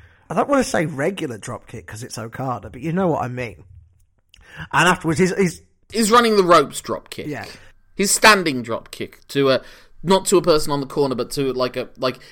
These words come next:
Speaker 2: he's one where he's aiming for the, for the face,
Speaker 1: Exactly,
Speaker 2: essentially.
Speaker 1: yeah. But he's unable to really capitalise, like, as quickly as he would like, because, yeah, cool, I did it, and then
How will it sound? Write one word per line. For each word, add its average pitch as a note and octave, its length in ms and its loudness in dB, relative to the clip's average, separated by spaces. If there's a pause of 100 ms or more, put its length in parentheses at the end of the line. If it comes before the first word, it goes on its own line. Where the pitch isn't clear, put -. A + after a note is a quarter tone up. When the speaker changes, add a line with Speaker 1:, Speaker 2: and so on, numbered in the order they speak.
Speaker 2:
he's E3 160 -4
one F#3+ 160 2
where F3+ 80 4
he's E3+ 100 2
aiming D#3 240 2
for D3 120 -6
the, C#3 100 0 (320)
for D3+ 60 -6
the C#3 100 0
face, A#2 580 -2
Speaker 1:
Exactly, G#2+ 300 -6
Speaker 2:
essentially. F#2 340 -8
Speaker 1:
yeah. F2+ 200 -16 (360)
But F3 120 -10
he's F3+ 100 -4
unable G#3 360 0
to D#3+ 120 -6
really D3 320 -6
capitalise, G2+ 1120 -10
like, A2 220 -6 (420)
as C#3+ 180 -2
quickly C3+ 460 -12
as A#2+ 140 -16
he C3+ 160 -10
would A#2+ 200 -14
like, D3 600 -4
because, A2+ 600 -14 (600)
yeah, D3 420 -2
cool, D#3 540 0
I A#2+ 100 -6
did F#3+ 240 -2
it, A#2+ 340 -6 (1000)
and D3+ 160 0
then C#3+ 180 0